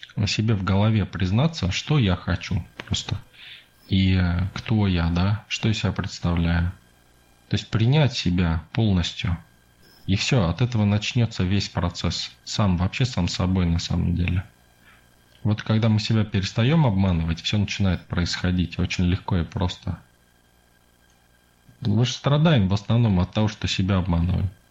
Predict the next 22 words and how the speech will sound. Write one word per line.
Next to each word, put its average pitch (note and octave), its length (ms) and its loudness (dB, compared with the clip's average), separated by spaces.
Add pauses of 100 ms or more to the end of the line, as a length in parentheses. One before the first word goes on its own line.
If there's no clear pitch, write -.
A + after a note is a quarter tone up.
(440)
В G2 100 2
итоге G#2+ 300 0
хотим G2+ 440 0
избавиться G2 580 0
от E2 100 -2
давления F#2 480 2
внешних F2 500 -2
сил. - 220 -2
Хочешь - 440 -4
избавиться, B2 600 2
значит, G2 380 0
на F#2+ 100 0
тебя F#2+ 180 0
давят. F2 460 -2 (560)
Значит, G#2 300 0
у A2+ 60 0
тебя G#2+ 260 0
нету A#2+ 260 0
своего F#2+ 640 0
круга, F2+ 520 -2 (400)
своей F#2 440 0
реальности. F2 640 -2